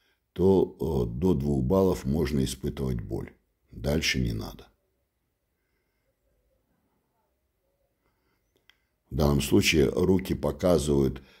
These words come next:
направление корпуса, как я прокручиваю корпус. То есть делаю сейчас из сумо, выхожу в, э, в выпад.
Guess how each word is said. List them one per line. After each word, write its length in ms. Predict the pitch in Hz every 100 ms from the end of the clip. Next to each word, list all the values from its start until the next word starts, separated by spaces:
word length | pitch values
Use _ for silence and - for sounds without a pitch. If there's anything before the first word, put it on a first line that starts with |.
| _
направление 760 | 71 69 69 78 87 82 76 78
корпуса, 600 | - 82 64 57 - 55
как 280 | 71 64
я 140 | 67 60
прокручиваю 840 | - 64 69 - 73 64 67 62
корпус. 560 | - 104 104 - 85 - _ - - - _ _ _ _ _ _ _ _ _ _
То 80 | -
есть 120 | 65
делаю 400 | 76 71 64 58
сейчас 540 | - 65 - 64 -
из 360 | - - 52 67
сумо, 400 | - 92 87 101
выхожу 480 | 92 - 67 62 64
в, 40 |
э, 20 | - -
в 400 | 62 64 62 65
выпад. 460 | 101 104 90 -